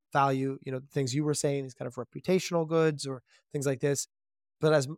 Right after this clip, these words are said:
Margaret Graver puts this, they also value physical nearness, touch and contact, the short-term pleasure or happiness of being around people, you know, that kind of transactional love.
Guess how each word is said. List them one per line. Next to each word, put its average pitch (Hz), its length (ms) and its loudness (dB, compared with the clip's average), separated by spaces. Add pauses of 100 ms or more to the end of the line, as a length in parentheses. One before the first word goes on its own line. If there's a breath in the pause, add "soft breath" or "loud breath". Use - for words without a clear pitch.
(120)
Margaret 156 320 2
Graver 147 320 2
puts 143 240 -2
this, 147 220 2
they 143 80 -2
also 147 260 0
value 139 300 0
physical 131 340 -4
nearness, 160 640 -2 (340)
touch - 240 -4
and 127 100 -8
contact, 147 720 -2 (380)
the 139 60 -2
short-term 147 560 0
pleasure 139 480 0
or 127 60 -4
happiness 160 720 -2
of 147 120 -8
being 160 200 0
around 165 220 4
people, 175 400 2
you 147 80 2
know, 139 140 0 (320)
that 143 120 -2
kind 143 140 -2
of 131 60 -4
transactional 143 760 0
love. 165 360 2